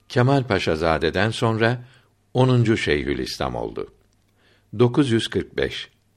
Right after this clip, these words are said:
miladi bin beş yüz otuz dokuzda vefat etti. Eyüp'tedir.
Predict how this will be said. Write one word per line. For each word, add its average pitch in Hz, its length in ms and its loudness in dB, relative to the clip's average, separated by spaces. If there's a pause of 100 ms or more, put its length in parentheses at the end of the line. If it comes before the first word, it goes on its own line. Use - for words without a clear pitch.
(200)
miladi 92 800 0 (340)
bin 120 180 2
beş 131 220 0
yüz 120 160 2
otuz 104 320 0
dokuzda 85 460 -2
vefat 67 440 -4
etti. - 380 -12 (720)
Eyüp'tedir. 78 760 0